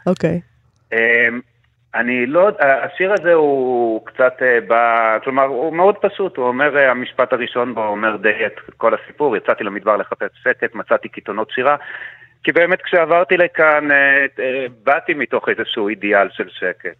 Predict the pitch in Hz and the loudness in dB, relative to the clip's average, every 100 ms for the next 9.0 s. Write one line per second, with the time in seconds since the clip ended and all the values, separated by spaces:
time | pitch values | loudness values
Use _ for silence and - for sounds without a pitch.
0 | 98 104 - 147 156 - 113 123 120 - | -14 -10 -4 -4 -4 -4 -2 -2 -2 -4
1 | 123 104 - - 98 92 92 95 90 - | -8 -10 -10 -10 -6 -2 -2 -2 -6 -2
2 | 90 90 90 - _ _ _ _ _ - | 0 0 -2 -4 _ _ _ _ _ -6
3 | 95 87 - 98 - 98 104 95 135 151 | -2 -2 -4 -8 -8 -8 -6 0 0 0
4 | 165 139 127 123 123 110 101 110 113 113 | -4 -2 0 0 -2 -14 -4 0 0 0
5 | 113 113 117 - 170 - - 143 143 143 | -4 -4 -4 0 -2 -2 0 2 2 2
6 | 143 139 - _ _ _ _ _ _ _ | 0 -6 -14 _ _ _ _ _ _ _
7 | - 156 123 104 98 98 98 98 104 98 | 2 2 2 -2 0 2 2 2 2 2
8 | 117 127 127 123 - 110 - 131 127 120 | 2 2 0 -4 -8 -18 -4 2 4 4